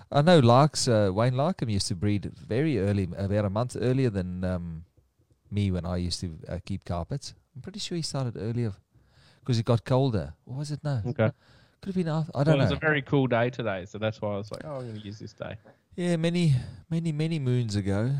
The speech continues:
Speaker 1: you know, so I might be a little bit out of tune. Let me just, uh, refresh this and see what we're doing here. Um, so I was going through some, uh, some photos, Colin, some photos.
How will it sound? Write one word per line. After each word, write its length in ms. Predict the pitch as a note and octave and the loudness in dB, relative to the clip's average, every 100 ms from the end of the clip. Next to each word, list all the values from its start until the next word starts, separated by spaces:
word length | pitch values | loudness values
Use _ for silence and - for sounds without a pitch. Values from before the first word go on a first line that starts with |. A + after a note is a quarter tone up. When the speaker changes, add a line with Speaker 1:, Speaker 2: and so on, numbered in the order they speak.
| A2+ A#2 | -4 -8
Speaker 1:
you 120 | A2 | -8
know, 200 | G#2 A#2+ C3 | -6 -4 -4
so 180 | - | -4
I 60 | B2 | -6
might 240 | B2 B2+ - | -6 -8 -4
be 120 | A#2 | -4
a 40 | |
little 120 | G2+ | -4
bit 140 | G#2+ - | -6 -6
out 140 | G#2+ | -4
of 160 | G#2 - | -6 -8
tune. 280 | - A2 G2 | -10 -8 -8
Let 100 | G#2 | -8
me 80 | B2 | -8
just, 340 | A2+ - - | -6 -8 -6
uh, 220 | G2+ E2+ | -4 -4
refresh 480 | F2 F#2 - B2+ - | -6 -8 -6 -6 -6
this 240 | G2+ G2 - | -6 -6 -6
and 120 | F#2 | -8
see 220 | - G#2+ | -8 -6
what 100 | G2+ | -6
we're 100 | F#2 | -6
doing 320 | F2 G2+ A2+ G2+ | -4 -4 -4 -6
here. 300 | G#2 B2+ C#3 _ - | -6 -6 -6 _ -10
Um, 420 | G#2 G#2 G#2+ G#2+ G#2 _ _ - - - - - _ | -4 -2 -2 -4 -10 _ _ -16 -14 -20 -20 -20 _
so 160 | - F3+ | 0 4
I 40 | |
was 120 | G3 F#3+ | 4 4
going 240 | G3+ B3 | 4 2
through 160 | - A#3+ | 0 0
some, 360 | - D3+ C3+ | 0 0 2
uh, 380 | B2+ A#2+ A2+ G#2+ | 2 4 4 2
some 180 | G#2 B2 | 0 -2
photos, 380 | - F3 F#3+ B2 | -2 0 0 0
Colin, 400 | - E2 A#1+ E2 | 0 -4 -6 -14
some 260 | - - A2 | -14 -10 -2
photos. 560 | C#3+ C#3+ G#2+ F#2+ - | 2 2 0 -4 -12